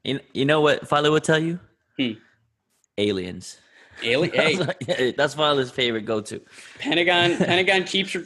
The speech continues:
Speaker 2: releasing new stuff every day. Um,
Speaker 1: <laughs>
Speaker 2: all right, before we get to Joe Rogan, let's go back to the questions. Uh, Nick Myers from the Facebook group, shout out to,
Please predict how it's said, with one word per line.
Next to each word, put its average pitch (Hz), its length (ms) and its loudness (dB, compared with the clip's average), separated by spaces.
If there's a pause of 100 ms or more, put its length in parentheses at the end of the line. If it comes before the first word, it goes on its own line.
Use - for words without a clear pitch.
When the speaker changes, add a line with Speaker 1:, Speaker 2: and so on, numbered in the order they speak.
Speaker 2:
releasing 175 680 0
new 160 140 -4
stuff 156 300 -4
every 143 320 -4
day. 120 260 0
Um, 135 540 0
Speaker 1:
<laughs> - 80 -6
Speaker 2:
all - 60 -10
right, 151 260 2
before 208 240 -2
we 196 100 4
get 175 220 0
to 170 120 -2
Joe 151 220 -2
Rogan, 131 360 0
let's 147 200 -2
go 156 100 0
back 131 200 0
to 131 100 -8
the 107 60 -12
questions. 117 680 -8
Uh, 131 260 -4
Nick 185 300 -2
Myers 151 500 2
from 120 200 -6
the 120 80 -6
Facebook 139 480 -2
group, 120 200 -4
shout 143 280 0
out 127 140 -2
to, 110 260 -4